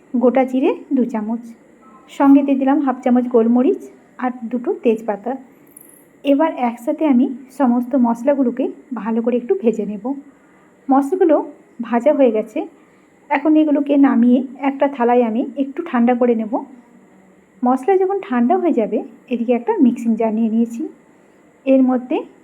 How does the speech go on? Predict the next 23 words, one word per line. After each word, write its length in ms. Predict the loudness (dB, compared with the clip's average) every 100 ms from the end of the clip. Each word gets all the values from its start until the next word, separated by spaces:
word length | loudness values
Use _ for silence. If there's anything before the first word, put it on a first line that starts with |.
| _ _ -2
এই 140 | 4
মশলাগুলোকে 640 | 4 4 0 0 0 0 -4 -8 -6
আগে 140 | -4 0
ঢেলে 200 | -2 -2
দেব। 180 | -6 -6 -8 -10 -20 _ _ _ _ _ _ _ _ _ _ -6
আর 160 | 0 0 2
এরকমভাবে 560 | 0 2 0 0 2 0 -2 -4
আম 180 | -2 0
কাসুন্দি 360 | -2 4 6 6
বানিয়ে 340 | 4 2 4 4
খেলে 220 | 4 2 0 -4 -20 -20 _ _ _ _ _
সারা 240 | 0 2
বছর 300 | 4 2 2 2
পর্যন্ত 240 | 4 4 2 0
তোমরা 240 | 2 2 0 -4 -16
খেতে 260 | -2 2 2 2
পারবে, 240 | 0 0 -4 -4 -6
একটুও 260 | -4 2 4
নষ্ট 180 | 4 0 0
হবে 240 | 2 2 2
না। 60 | 0 -8 _ _ _ _ 0
তারপরে 320 | 0 0 0
দেখো 200 | 0 0